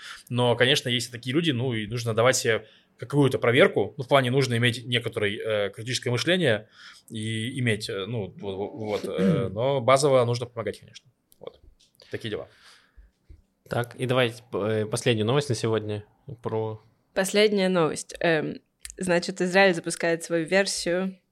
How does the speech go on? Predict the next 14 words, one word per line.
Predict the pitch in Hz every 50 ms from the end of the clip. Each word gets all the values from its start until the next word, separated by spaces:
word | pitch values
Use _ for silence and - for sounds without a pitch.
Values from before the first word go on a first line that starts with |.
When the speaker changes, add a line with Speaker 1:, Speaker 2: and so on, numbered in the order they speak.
| _ -
Speaker 2:
Израиль | 196 185 190 190 175 175
двадцать | 165 175 190 185 185 -
шестая | - 185 - - 170 165 156
страна, | - - - 156 165 175 185
стал | 185 - 156
двадцать | 160 156 165 160 - -
шестой | - - - 175 175
страной, | - - 165 165 165 170
которая | 170 - 160 - 156 151 151 151
запускает | 151 156 - 160 - - 170 160 160 151 147
свою | - - 156 156 151
версию | 151 175 175 180 180 - - 180 165 165
дейтингового | 156 156 165 165 165 165 - 165 160 - 156 151 147
реалити-шоу | 147 151 160 156 156 156 - - - - - 196 190 190 185 185 190